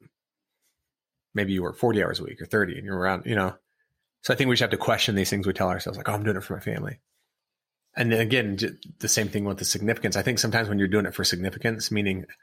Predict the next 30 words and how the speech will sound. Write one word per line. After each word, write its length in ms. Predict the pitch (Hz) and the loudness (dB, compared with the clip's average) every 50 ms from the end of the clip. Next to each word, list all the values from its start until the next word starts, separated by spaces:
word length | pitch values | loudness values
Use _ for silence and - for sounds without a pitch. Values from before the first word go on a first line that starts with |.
| - - - - - _ - | -20 -20 -20 -20 -14 _ 0
I'm 80 | 110 117 | 0 0
not 140 | 120 120 | 2 2
driven 200 | 117 120 107 110 | 2 0 2 2
by 140 | 107 104 98 | 2 2 2
money 240 | 98 98 101 104 107 | 4 2 2 4 4
anymore, 320 | 107 107 104 104 104 101 | 2 2 2 2 2 2
I'm 80 | 101 98 | 2 0
just 160 | 98 95 - | 0 0 0
driven 180 | - 98 95 92 | 0 0 2 2
by 120 | 92 87 | 2 2
impact, 500 | 92 95 95 120 117 123 147 - - - - _ _ _ _ _ _ _ _ - | 2 0 2 2 0 0 0 -4 -10 -20 -20 _ _ _ _ _ _ _ _ -6
it's 120 | - - | -2 0
a 40 | 104 | 2
little 180 | 98 107 107 101 | 4 4 4 4
more, 380 | 101 98 95 90 87 87 - - | 4 2 2 2 2 0 -4 -6
it's 120 | 123 - | -4 0
easier 220 | 123 117 113 113 104 | 2 2 4 2 2
to 100 | 95 92 | 2 0
justify 560 | 80 - 92 87 - - - - 120 127 139 | 0 0 0 0 0 0 0 2 2 2 0
it 100 | - - | -2 -4
'cause 120 | - 101 | -4 -2
you're 80 | 101 98 | 0 2
like, 120 | 92 - | 2 2
"Well, 80 | - 95 | 2 0
I'm 80 | 92 95 | 2 4
doing 180 | 135 151 151 | 4 4 2
it 80 | - - | 2 0
for 100 | - 90 | -2 -2
good 160 | 90 98 78 | -2 0 2
reasons." 460 | 90 101 117 - - - - - - | 2 2 2 2 -2 -8 -8 -8 -8